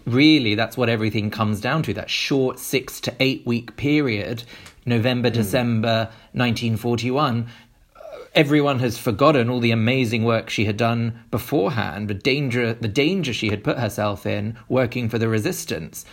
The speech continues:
Speaker 1: So here we are,
Speaker 2: Mm.
Speaker 1: February nineteen forty-two. She finds herself in England at a time that most people, in, most resistors in France hadn't even joined the resistance yet.
Speaker 2: Absolutely.
Speaker 1: And already
Speaker 2: Yeah.
Speaker 1: her, you know, the, the, the die has been cast. Like, we know how, we, we,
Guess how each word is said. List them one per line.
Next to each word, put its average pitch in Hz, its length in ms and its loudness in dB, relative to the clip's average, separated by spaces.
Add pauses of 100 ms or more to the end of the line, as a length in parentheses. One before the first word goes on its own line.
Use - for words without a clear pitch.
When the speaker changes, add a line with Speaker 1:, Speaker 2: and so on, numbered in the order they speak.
(120)
Speaker 1:
So - 140 -4
here 165 180 2
we 165 120 4
are, 135 160 6
Speaker 2:
Mm. 107 80 -2
Speaker 1:
February 139 520 2
nineteen 120 420 -2
forty-two. 113 560 -4
She 101 140 -6
finds 131 300 -4
herself 117 380 -2
in 110 80 0
England 120 460 -4 (260)
at 135 120 0
a 139 60 2
time 147 320 0
that 139 120 0
most 139 300 0
people, 131 260 0
in, 131 220 -2
most 131 260 0
resistors 123 720 0
in 107 100 -6
France 101 340 -6
hadn't 131 220 -4
even 131 300 -2
joined 226 340 -2
the 147 80 2
resistance 101 720 -4
yet. - 320 -2 (420)
Speaker 2:
Absolutely. 104 500 2
Speaker 1:
And 170 140 6
already 170 340 4
Speaker 2:
Yeah. 151 100 4
Speaker 1:
her, 156 480 4
you 175 140 2
know, 135 160 0
the, 131 200 2
the, 131 540 -2
the - 140 -2
die 143 300 4
has 139 160 2
been 151 180 -2
cast. 180 380 -2
Like, 123 100 0
we 120 140 0
know 139 340 2
how, 127 240 2
we, 143 220 -2
we, 135 180 0